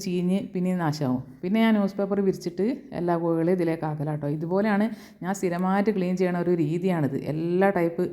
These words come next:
അമ്മക്കോഴി മക്കളാണെങ്കിലും, ഈ ടൈപ്പ് മക്കളാണെങ്കിലും എല്ലാത്തിനെയും ഞാൻ ഇതേ രീതിക്കാണ് പല, കുറേ വർഷങ്ങളായിട്ട് ഞാൻ ചെയ്തു വരുന്ന രീതി കേട്ടോ. പക്ഷേ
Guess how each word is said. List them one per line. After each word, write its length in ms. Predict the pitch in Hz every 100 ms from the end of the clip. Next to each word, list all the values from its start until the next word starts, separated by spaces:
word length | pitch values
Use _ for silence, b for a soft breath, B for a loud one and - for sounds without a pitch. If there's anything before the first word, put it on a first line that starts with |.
| - 170
അമ്മക്കോഴി 340 | 170 165 170 180
മക്കളാണെങ്കിലും, 600 | 170 170 180 175 185 196 160 160 143 170 147
ഈ 40 | 180
ടൈപ്പ് 220 | 180 180 180
മക്കളാണെങ്കിലും 520 | 165 170 170 175 190 156
എല്ലാത്തിനെയും 440 | 170 180 202 202 180
ഞാൻ 140 | 180 214 B B B 208
ഇതേ 140 | 226 233
രീതിക്കാണ് 420 | 233 220 220 214 208
പല, 180 | 196 196 196
കുറേ 180 | 190 190 196 196
വർഷങ്ങളായിട്ട് 720 | 190 190 185 185 190 190 190 180
ഞാൻ 100 | 180 185
ചെയ്തു 180 | 175 180
വരുന്ന 180 | 175 170
രീതി 180 | 165 165
കേട്ടോ. 160 | 160 151 151 B B B
പക്ഷേ 160 | 214